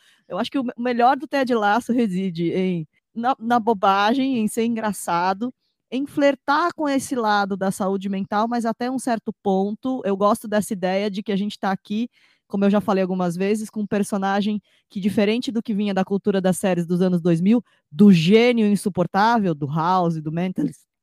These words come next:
e do Lie to Me, de um idiota que as pessoas gostam. Acho que essa parte, eu acho que ela, ela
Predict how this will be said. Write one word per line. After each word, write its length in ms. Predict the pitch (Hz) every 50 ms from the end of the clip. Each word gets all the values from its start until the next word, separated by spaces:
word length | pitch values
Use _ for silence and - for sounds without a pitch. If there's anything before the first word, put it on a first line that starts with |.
| _ _ -
e 160 | - 165 165
do 200 | - 170 160 156
Lie 200 | 151 165 170 165
to 160 | - - 170
Me, 240 | 170 185 202 247 311 _ _ _ _ 240 - _ 175
de 160 | 160 160 214
um 160 | 214 226 226
idiota 760 | 233 202 190 240 240 214 214 226 262 - - 277 277 294 294 - _ _ _ _ _ -
que 60 | - 226
as 80 | 202
pessoas 300 | - 220 - 233 220 220
gostam. 440 | 196 190 160 160 135 - - - - -
Acho 160 | 156 156 -
que 140 | - 180 -
essa 360 | - 190 208 240 - - 247
parte, 360 | - - 220 202 202 214 - 233
eu 80 | 220
acho 100 | 220 -
que 60 | -
ela, 160 | 220 214 196 -
ela 180 | - 190 190